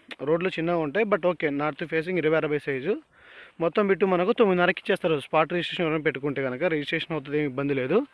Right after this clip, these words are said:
పంచాయతీ అప్రూవల్ అండి ఇదంతా. ఓ, పాత వెంచర్ పంచాయతీ అప్రూవల్. నార్త్ ఫేసింగ్ ఇరవై అరవై సైజు.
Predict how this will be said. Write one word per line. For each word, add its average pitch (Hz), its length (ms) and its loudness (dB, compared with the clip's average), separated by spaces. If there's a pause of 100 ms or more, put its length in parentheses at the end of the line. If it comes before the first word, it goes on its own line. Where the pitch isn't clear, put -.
(380)
పంచాయతీ 175 380 6
అప్రూవల్ 156 260 2
అండి 143 120 0
ఇదంతా. 131 360 0 (140)
ఓ, 156 140 2
పాత 139 260 -2
వెంచర్ 143 280 -4 (100)
పంచాయతీ 131 320 -6
అప్రూవల్. 131 320 -4 (560)
నార్త్ 156 280 0
ఫేసింగ్ 175 440 0
ఇరవై 170 280 8
అరవై 160 240 6
సైజు. 165 440 2